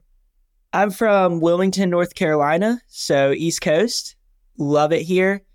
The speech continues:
I get all the conditions for paddle racing. So, I mean, I surf, I paddle, I foil.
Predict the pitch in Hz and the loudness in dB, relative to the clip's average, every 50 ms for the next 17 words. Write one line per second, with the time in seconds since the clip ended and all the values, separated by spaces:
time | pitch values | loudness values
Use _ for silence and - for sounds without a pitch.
0 | _ _ _ _ - 143 139 151 147 143 - 165 143 147 151 151 147 170 151 143 | _ _ _ _ -6 -2 0 0 -2 0 0 0 0 0 0 0 -2 -4 -2 0
1 | 147 143 - 160 156 139 - 147 - - 139 131 143 147 151 165 170 170 165 - | -2 0 0 -2 -4 -2 -4 -6 -6 -4 -4 -2 0 0 0 0 0 -2 -2 -2
2 | - 185 190 185 190 190 - - - - - 139 131 131 131 131 131 131 131 135 | -2 -2 -2 -2 -4 -6 -10 -10 -10 -6 -2 -2 0 0 -2 -2 -4 -2 -2 -2
3 | 135 135 131 131 127 - - 180 170 165 165 160 - 143 131 - 151 151 151 151 | 0 0 0 -2 -2 -2 -2 0 0 0 0 -2 -4 -6 -6 -4 -4 -2 -2 0
4 | 151 151 147 135 131 127 - - 156 147 151 147 147 147 143 | 0 0 0 0 -2 -4 -4 -4 -2 0 0 0 0 -2 -6